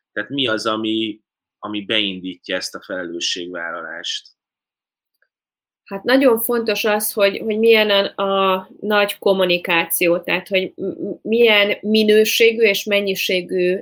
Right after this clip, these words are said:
Speaker 2: információt kapunk. Ugye a pánik az a bizonytalansággal,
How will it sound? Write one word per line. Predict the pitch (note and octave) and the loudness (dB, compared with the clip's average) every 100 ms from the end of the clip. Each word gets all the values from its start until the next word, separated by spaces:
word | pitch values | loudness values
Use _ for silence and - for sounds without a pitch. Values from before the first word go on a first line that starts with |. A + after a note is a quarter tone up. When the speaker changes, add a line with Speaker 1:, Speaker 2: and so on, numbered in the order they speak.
| - | -2
Speaker 2:
információt | G3+ G3 F3+ F3+ F3+ F3 F3+ F3+ F3 | -2 -2 -2 0 0 -2 0 0 0
kapunk. | F3 F3 F3 E3+ F3 - - - - | 0 -2 0 -2 -4 -10 -20 -20 -12
Ugye | G#3 G3+ | 0 2
a | F#3 F#3+ - | 4 2 0
pánik | G#3 G3+ A3+ B3+ C4+ C4+ | 0 2 2 2 2 0
az | - G3 G3 G3 | -2 2 2 0
a | F#3 | -2
bizonytalansággal, | G#3 A3+ A3 G#3+ G#3 G3 G3 - F#3 F#3 F#3 G3 G3 G3 G3+ - | -2 0 0 0 -2 0 0 -2 -2 -2 0 2 4 2 0 -4